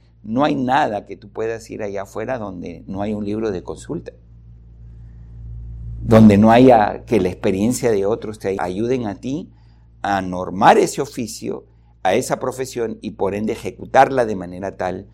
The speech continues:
que tú seas un experto y al mismo tiempo te puedas mantener. Porque la idea de aprender un oficio, sea una profesión o lo que sea, es para poner un plato de comida en tu mesa,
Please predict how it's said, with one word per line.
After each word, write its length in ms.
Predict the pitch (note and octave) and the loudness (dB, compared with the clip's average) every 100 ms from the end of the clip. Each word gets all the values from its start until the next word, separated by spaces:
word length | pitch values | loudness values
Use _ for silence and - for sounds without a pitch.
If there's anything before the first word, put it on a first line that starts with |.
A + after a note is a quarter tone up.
| _ _ _ | _ _ _
que 100 | - | -8
tú 140 | G2 F#2 | -6 -6
seas 280 | - F#2 - | -8 -10 -12
un 120 | E2+ | -14
experto 580 | D#2 - A#2+ G#2 - - - _ _ _ _ _ - - - - - | -16 -6 -4 -4 -8 -20 -20 _ _ _ _ _ -20 -20 -20 -20 -6
y 140 | G#2 | 0
al 80 | F2+ | 0
mismo 300 | F#2 F#2 G#2 | 0 -6 -6
tiempo 400 | F#2+ F2 - A2+ | -6 -6 -6 -10
te 120 | - | -10
puedas 360 | D#2 E2 D2+ D2+ | -8 -4 -4 -6
mantener. 580 | D#2+ C2+ C2+ E2+ A2 - - - - - - - - - | -12 -14 -12 -6 -8 -8 -20 -20 -20 -20 -20 -20 -20 -8
Porque 340 | G#2 - F2 | -8 -4 -4
la 120 | E2 | -2
idea 300 | E2+ F#2 G2+ | 2 6 6
de 80 | G#2 | 4
aprender 400 | F#2 G2 F#2 F2+ | -2 -6 -4 -4
un 100 | F#2 | -4
oficio, 480 | F2+ - A#2 - G#2 | -8 -8 -10 -8 -10
sea 380 | - G2 F2 F2+ | -4 -2 -2 -2
una 220 | F2 F2+ | -2 -4
profesión 640 | F#2 E2+ F2 - A2 G#2 | -4 -8 -10 -4 -2 -2
o 60 | A2 | -2
lo 160 | G2+ G#2 | -4 -6
que 120 | B2+ | -8
sea, 400 | - F2+ F2+ G#2 _ _ _ | -6 -6 -6 -8 _ _ _
es 120 | - | -10
para 260 | G#2 B2 A2+ | -2 0 0
poner 540 | G2 F2+ F2 G2 B2 _ | -2 -6 -8 -10 -14 _
un 140 | G#2 F#2 | -18 -10
plato 360 | G2 F2 G2+ | -6 -6 -6
de 140 | E2 D#2+ | -8 -8
comida 360 | D#2+ E2 D#2+ | -12 -12 -14
en 80 | E2+ | -12
tu 120 | A2+ | -8
mesa, 440 | F2 D#2+ - B2 | -8 -8 -12 -16